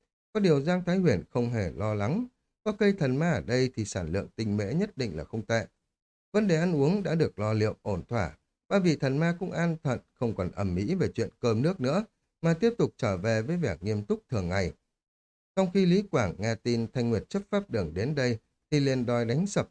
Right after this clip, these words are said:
Thanh Nguyệt học viện, giết sạch không chừa một mống. Giang Thái Huyền cũng không dám để bọn họ đi, tuy cho cùng không phải ai ở trong Thanh Nguyệt học viện cũng làm khó hắn. Có rất nhiều học sinh đều là người vô tội.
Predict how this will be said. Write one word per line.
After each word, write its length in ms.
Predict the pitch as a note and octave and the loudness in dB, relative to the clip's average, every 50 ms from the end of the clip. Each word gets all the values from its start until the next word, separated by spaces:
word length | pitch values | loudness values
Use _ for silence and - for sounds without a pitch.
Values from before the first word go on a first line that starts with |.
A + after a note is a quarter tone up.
| _ - | _ -6
Thanh 140 | A2 G#2+ | -2 0
Nguyệt 180 | G#2+ G2 F2 - | 0 0 -2 -2
học 160 | F#2+ E2+ D#2 | -6 -8 -4
viện, 180 | F#2+ A#2+ A#2+ - - _ _ _ _ - | -2 -2 -2 -2 -4 _ _ _ _ -2
giết 260 | D#3+ G#3 A3 A3 - | 0 0 0 0 -2
sạch 200 | - - A2 - _ - | -4 -4 -4 -4 _ -6
không 140 | A#2 A#2 G#2+ | -4 -4 -2
chừa 160 | - G#2+ F2+ | -2 -2 -2
một 160 | F2 E2+ D2+ - | -2 -2 -4 -6
mống. 280 | - F#2+ A#2 D#3+ A#3 C#4 - _ _ _ _ _ _ _ _ _ _ _ _ - | -4 -2 -2 0 -2 -4 -6 _ _ _ _ _ _ _ _ _ _ _ _ 0
Giang 180 | F#3+ G3+ G3+ | 0 0 2
Thái 120 | G3+ G#3 G#3+ | 2 0 2
Huyền 260 | G3 F3 C#3+ B2 A#2+ | 4 4 4 2 2
cũng 180 | - D3 D#3+ | -2 -4 -4
không 160 | - D3 C3+ A#2+ | -2 -2 -2 0
dám 280 | A2 G#2+ A#2 E3 G#3 | 0 0 0 0 0
để 120 | F3+ A#2 F2 | 0 0 0
bọn 180 | - E2+ F2+ | -2 -4 -4
họ 200 | G2+ G#2+ G2 - - | -4 -4 -6 -6 -2
đi, 260 | A#2 C3 C3 A#2 - _ _ _ _ _ _ - | 0 0 0 0 -2 _ _ _ _ _ _ 0
tuy 140 | G#3 G#3 G3+ | 2 2 2
cho 120 | G3+ G3 F#3+ | 2 0 0
cùng 280 | - D3+ C3+ B2+ B2+ | 2 2 2 2 2
không 180 | - F#3 F#3 F3 | -2 -2 -4 -2
phải 200 | F3+ B2 F2+ F2 - | -2 -4 -4 -4 -4
ai 280 | G#2 A2+ A#2 A2+ F#2+ | -4 -2 0 0 0
ở 60 | D#2 C#2 _ | -2 -4 _
trong 220 | - A2 A2+ G#2+ - | -6 -6 -6 -4 -4
Thanh 120 | B2 A#2 | -2 -2
Nguyệt 160 | A2 G2 F2+ | -2 -2 -4
học 180 | F#2 E2+ E2 - | -6 -10 -10 -4
viện 180 | G2+ A#2 A2 - _ - | -4 -4 -4 -4 _ -10
cũng 200 | - A2+ D#3 F3 | -8 -4 -2 0
làm 160 | D3+ F#2+ E2 - _ | 0 0 -2 -6 _
khó 160 | - G2 A2+ | -6 -4 -4
hắn. 280 | C3 B2+ G#2 B2 F#3 C4 - _ _ _ _ _ _ _ - | -2 -2 -2 -2 -2 -4 -4 _ _ _ _ _ _ _ -2
Có 80 | - F3 | -2 2
rất 180 | F#3 A#3+ A#3+ | 2 2 2
nhiều 200 | G#3 E3 D3 C3+ | 2 2 2 2
học 180 | B2+ B2+ B2 B2 | 2 0 -2 -4
sinh 300 | - - - F#3 F#3 F3+ | -6 0 0 2 2 4
đều 120 | D3+ B2+ G2+ | 2 2 2
là 120 | F2+ F2+ | 2 0
người 240 | F2 F2 E2+ D#2 C#2 | 0 0 0 -2 -4
vô 220 | D2 F2+ A#2 A#2+ | -2 0 0 0
tội. 260 | A2+ - - A2+ G#2+ | 0 0 0 -2 -2